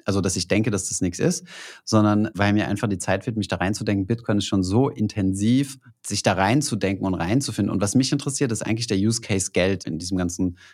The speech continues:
Krypto-Umfeld. Also mich interessiert es eigentlich relativ wenig, wie ich meinen Avatar unique gestalten kann mit Hilfe von N F Ts oder so. Ich wollte das natürlich verstehen. Ich habe mich auch mit dem Thema N F Ts beschäftigt.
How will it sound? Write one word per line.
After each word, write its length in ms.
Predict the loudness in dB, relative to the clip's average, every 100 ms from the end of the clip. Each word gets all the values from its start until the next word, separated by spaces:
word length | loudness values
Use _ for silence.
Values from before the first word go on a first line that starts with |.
| -6
Krypto-Umfeld. 720 | -2 0 0 0 0 -2 -2
Also 140 | 2
mich 160 | 2 4
interessiert 420 | 2 0 0 0
es 80 | 0
eigentlich 300 | -4 -2 0
relativ 380 | 0 0 -2 0
wenig, 440 | 2 4 2 -2
wie 200 | -6 -4
ich 100 | -2
meinen 220 | 0 0 2
Avatar 720 | 0 0 0 2 4 2 0 -2
unique 500 | 0 0 0 -4 -8
gestalten 460 | -2 0 0 -2
kann 180 | -2 -2
mit 140 | 0
Hilfe 220 | -2 -2 -4
von 120 | -4
N 140 | -4
F 100 | -4
Ts 240 | -4 -4 -4
oder 140 | -6
so. 80 | -8
Ich 160 | -2
wollte 180 | 0 2
das 120 | 2
natürlich 280 | 0 -2 -4
verstehen. 360 | -6 -4 0 0
Ich 100 | 0
habe 80 | -2
mich 100 | 0
auch 60 |
mit 120 | 0
dem 100 | -2
Thema 240 | -2 0 0
N 340 | -4 -6 -2
F 120 | -2
Ts 200 | -2 -6
beschäftigt. 520 | -6 -6 -4 -4 -6